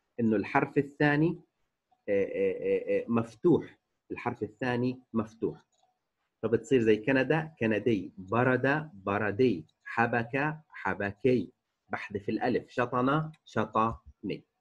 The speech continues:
أيضًا إذا كانت الألف خامسة وأكثر، يعني إذا كانت الألف خامسة فأكثر،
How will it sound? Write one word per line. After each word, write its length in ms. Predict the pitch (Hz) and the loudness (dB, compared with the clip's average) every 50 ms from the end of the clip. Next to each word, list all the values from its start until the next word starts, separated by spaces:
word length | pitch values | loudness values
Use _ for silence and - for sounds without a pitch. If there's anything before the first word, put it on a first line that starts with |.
| _ _ _ _ - - _ _ - - | _ _ _ _ -20 -20 _ _ 2 4
أيضًا 380 | 226 233 214 202 208 208 - - _ _ _ _ - | 4 6 4 4 2 0 -4 -10 _ _ _ _ 0
إذا 180 | 147 135 147 - | 2 4 4 2
كانت 400 | - - 160 156 156 151 156 156 | 2 2 2 4 4 4 4 2
الألف 440 | 147 147 156 170 196 196 185 - | 0 0 2 2 2 2 2 0
خامسة 680 | - - - 185 185 185 185 185 170 160 180 190 196 190 - _ | -6 -4 -2 0 0 2 0 0 -2 -2 -2 -2 -2 -4 -8 _
وأكثر، 680 | - 123 127 - 156 156 - - - - 107 104 - - - - - | -4 -2 -2 -2 -2 -4 -6 -6 -4 -2 -2 -2 -2 -6 -12 -14 -10
يعني 160 | 87 87 87 | -8 -6 -4
إذا 120 | 95 98 101 | -2 -2 -2
كانت 360 | - - 117 120 113 107 - | -2 0 0 0 0 0 -2
الألف 320 | - - - 123 110 - - - _ _ _ _ _ _ _ _ _ _ - - | -4 -4 -4 -2 -4 -4 -6 -8 _ _ _ _ _ _ _ _ _ _ -6 0
خامسة 640 | - 135 131 135 135 135 131 131 156 165 180 170 - _ _ - | 2 2 4 4 4 2 2 2 0 0 0 -2 -10 _ _ -6
فأكثر، 560 | - - - 123 120 - - 110 107 117 - | -4 -2 -2 -4 -6 -6 -6 -6 -6 -6 -6